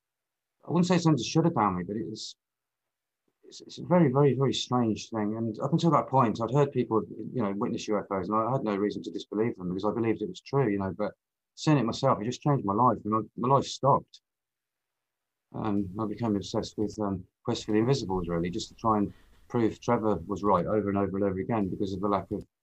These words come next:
there's a lot of things about Trevor on the, on the internet, but his work has never been taken that seriously by the scientific community or even the U F O community,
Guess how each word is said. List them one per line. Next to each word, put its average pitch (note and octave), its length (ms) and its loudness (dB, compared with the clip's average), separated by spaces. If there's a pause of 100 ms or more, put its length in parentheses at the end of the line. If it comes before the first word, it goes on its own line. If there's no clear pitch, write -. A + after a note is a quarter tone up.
(800)
there's B2+ 140 -4
a D3+ 40 6
lot E3 120 6
of C#3+ 80 2
things B2+ 160 2
about A2 180 0
Trevor A2+ 240 0
on A2 140 2
the, G#2+ 60 -2
on A2 300 -2
the A2 80 2
internet, G2 360 -2
but G2+ 100 -4 (320)
his A2 140 -10
work C3+ 160 4
has A#2 100 -4
never A2+ 140 0
been G#2+ 120 -2
taken G#2 280 -2
that G2+ 120 -4
seriously G2 540 -4 (640)
by A2 120 2
the G2 60 -2
scientific A2+ 460 -2
community G2 380 -2
or A2+ 180 2
even B2+ 180 0
the F#2+ 80 -4
U G2+ 140 0
F F#2 140 -4
O A#2+ 100 2
community, F2+ 640 -4